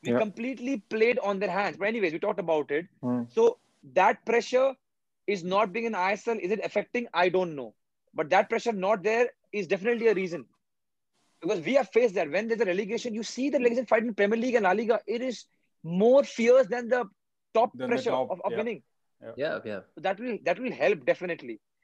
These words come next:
Speaker 1: And as far as the fans being hostile or being nice, I mean, it's just the era.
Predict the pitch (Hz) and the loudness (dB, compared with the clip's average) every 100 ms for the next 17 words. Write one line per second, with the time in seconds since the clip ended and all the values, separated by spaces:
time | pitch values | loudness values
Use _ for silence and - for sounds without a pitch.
0 | _ _ 151 170 214 220 226 220 - _ | _ _ -8 -6 0 0 2 -2 -6 _
1 | _ 160 - 180 208 180 208 151 156 - | _ -10 -2 0 0 -4 -8 -2 -4 -4
2 | 202 196 202 196 - 175 156 190 165 143 | -2 0 2 0 0 -2 0 -2 -4 -6
3 | 151 180 202 202 214 _ _ _ _ _ | -4 -2 -2 -4 -6 _ _ _ _ _
4 | - 180 196 180 196 - - 143 151 120 | -6 -2 -2 -2 -4 -4 -4 0 0 0